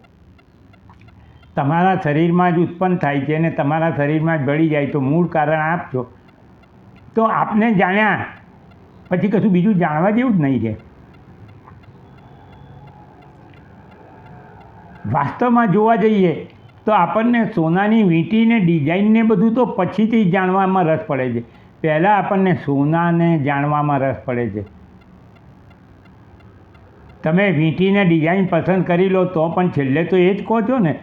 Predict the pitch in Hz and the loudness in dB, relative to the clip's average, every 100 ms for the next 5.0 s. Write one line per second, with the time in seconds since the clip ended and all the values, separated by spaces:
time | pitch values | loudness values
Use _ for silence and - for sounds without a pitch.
0 | - - - - - - - - - 196 | -18 -20 -20 -20 -20 -20 -20 -20 -4 -4
1 | 175 165 160 180 180 - 143 151 175 170 | 0 0 2 2 0 0 -2 0 -2 -2
2 | 175 160 151 143 139 - 151 117 170 147 | -4 0 -2 -2 -4 -2 -4 0 -2 0
3 | 151 156 139 139 135 127 120 117 110 110 | -2 -2 -2 -4 -4 -4 -2 -2 -4 -8
4 | - - - - - - - - 302 311 | -18 -20 -20 -20 -20 -20 -20 -6 -2 -2